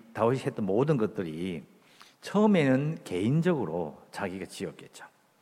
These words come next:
뭐, 자기가, 다윗이 우리가 생각하듯이 뭐, 시인이라고 이름이 불리면서 공식적으로 문단에 등단하고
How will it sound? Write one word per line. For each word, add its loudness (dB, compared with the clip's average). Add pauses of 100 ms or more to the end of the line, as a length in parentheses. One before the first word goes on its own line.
(800)
뭐, 0
자기가, 0
다윗이 0
우리가 0
생각하듯이 -6
뭐, -4 (180)
시인이라고 0
이름이 -2
불리면서 -4
공식적으로 -2
문단에 2
등단하고 -4